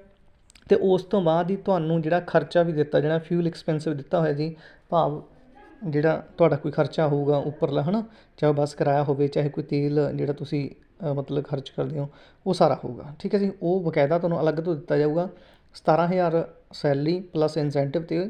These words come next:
ਜਿਹੜਾ ਬਾਕੀ ਖਰਚਾ ਤੁਹਾਡਾ ਹੋਊਗਾ। ਉਸ ਤੋਂ ਉਮਰ ਦੀ ਹੀ ਜੇਕਰ ਗੱਲ ਕਰ ਲਈਏ ਤਾਂ ਵੀਹ ਤੋਂ ਲੈ ਕੇ ਬੱਤੀ ਸਾਲ ਤੱਕ ਦੀ ਜਿਹੜੀ ਉਮਰ ਦੇ ਮੁੰਡੇ ਕੁੜੀਆਂ 'ਤੇ ਅਪਲਾਈ ਕਰ ਸਕਦੇ ਆ, ਠੀਕ ਹੈ ਜੀ। ਕੌਣ ਕੌਣ ਕਰ ਸਕਦਾ? Male and female candidates are eligible, ਦੋਵੇਂ ਮੁੰਡੇ ਤੇ ਕੁੜੀਆਂ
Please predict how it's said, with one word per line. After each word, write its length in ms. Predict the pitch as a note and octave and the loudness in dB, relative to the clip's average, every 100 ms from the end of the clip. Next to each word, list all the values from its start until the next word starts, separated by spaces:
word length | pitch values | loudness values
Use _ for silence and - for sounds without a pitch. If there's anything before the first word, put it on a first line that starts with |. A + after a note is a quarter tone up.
| G3 | -4
ਜਿਹੜਾ 260 | D3 F#3 G3+ - - _ - | -4 -4 -8 -14 -20 _ -2
ਬਾਕੀ 240 | C#3+ E3 | -2 0
ਖਰਚਾ 300 | C#3+ B2+ C3+ | -2 -2 -4
ਤੁਹਾਡਾ 240 | C3 D3+ B2 | -2 -2 -2
ਹੋਊਗਾ। 260 | A2+ C3+ - | -6 -14 -6
ਉਸ 120 | E3 | -4
ਤੋਂ 120 | D#3+ G3 | -2 0
ਉਮਰ 280 | F#3 F3+ | 2 2
ਦੀ 80 | F#3+ | 4
ਹੀ 100 | G#3 | 2
ਜੇਕਰ 300 | F#3 F#3 F#3 | 2 0 0
ਗੱਲ 200 | D#3 D3 | 0 0
ਕਰ 160 | C#3+ D3 | 0 -4
ਲਈਏ 280 | C#3 D#3 G3 - - - - _ | -2 -4 -6 -10 -20 -20 -20 _
ਤਾਂ 100 | F#3+ | 2
ਵੀਹ 360 | C#3+ D3 F3+ G#3 | 2 2 2 2
ਤੋਂ 260 | G#3+ G#3 | 2 2
ਲੈ 200 | F#3+ D#3 | 2 0
ਕੇ 320 | D#3 - - | -2 -8 -8
ਬੱਤੀ 400 | F3 C#3+ D3+ - | -6 -4 -4 -4
ਸਾਲ 280 | F3+ F3 D#3 | -2 2 0
ਤੱਕ 220 | D3 D3+ | 0 -2
ਦੀ 100 | D3 | -2
ਜਿਹੜੀ 160 | D3+ E3 | -4 -4
ਉਮਰ 280 | - D3 D3 | -2 -2 -2
ਦੇ 260 | C#3+ D3 - | -2 -4 -4
ਮੁੰਡੇ 260 | D3+ C#3 C#3 | -2 0 0
ਕੁੜੀਆਂ 280 | C#3 C#3 | -2 -2
'ਤੇ 180 | C#3 D3 | -4 -4
ਅਪਲਾਈ 260 | C#3+ C3+ C#3 | -2 -4 -4
ਕਰ 140 | C#3 | -4
ਸਕਦੇ 340 | C3+ D3+ D3+ F3 | -4 -4 -2 -2
ਆ, 80 | F3 - - | -4 -12 -14
ਠੀਕ 140 | D#3+ | -2
ਹੈ 60 | F#3+ | 0
ਜੀ। 140 | F#3 F#3+ _ _ _ _ _ - | 0 -4 _ _ _ _ _ -4
ਕੌਣ 160 | F3 | -2
ਕੌਣ 160 | F#3+ G3+ | 2 2
ਕਰ 120 | G3 | 2
ਸਕਦਾ? 200 | F#3 G3 | 0 0
Male 320 | F#3 D3+ E3 | 0 0 2
and 100 | E3 | 0
female 320 | E3+ D#3+ D#3 E3 | -2 -2 -2 -2
candidates 420 | D3+ C#3+ D3 D3 | -2 -2 -4 -6
are 440 | - C#3+ C#3+ - | -4 -2 -2 -2
eligible, 320 | C#3 D3 D#3+ B2 D3+ | -4 -6 -8 -8 -4
ਦੋਵੇਂ 320 | D3 F3 F#3 | -2 -2 -2
ਮੁੰਡੇ 260 | D#3+ D3+ E3 | -4 -2 -2
ਤੇ 100 | D#3 | -4
ਕੁੜੀਆਂ 280 | C#3+ D#3+ | -6 -6